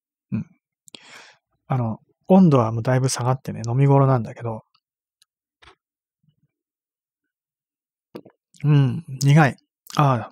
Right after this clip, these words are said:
うん。<laughs> 苦いっていうか、一分だから一番薄いはずだけど、薄いって感じじゃなくてね、ちょうどいい、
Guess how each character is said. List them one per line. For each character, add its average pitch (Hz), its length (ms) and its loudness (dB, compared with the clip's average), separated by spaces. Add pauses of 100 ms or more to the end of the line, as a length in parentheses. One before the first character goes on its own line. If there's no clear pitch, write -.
う 135 60 -4
ん。 117 280 -8 (680)
<laughs> - 180 -6
苦 147 260 6
い - 40 4
っ - 20 -6
て 127 100 -8
い - 20 -8
う - 20 -8
か、 113 160 -4
一 185 120 4
分 147 260 0
だ 117 100 0
か 110 80 -4
ら 104 140 -6
一 165 200 -2
番 160 120 4
薄 147 220 2
い 156 40 6
は 147 120 4
ず 143 60 0
だ 143 100 2
け 123 100 -4
ど、 113 220 -6 (1900)
薄 196 260 2
い 208 40 4
っ 190 40 0
て 185 220 -2
感 175 200 2
じ 165 60 2
じ 160 60 4
ゃ 123 40 4
な 113 80 -2
く - 80 -16
て - 120 -14
ね、 117 160 -6
ち - 100 -6
ょ 151 100 4
う - 20 2
ど 156 80 6
い 135 140 2
い、 80 40 -12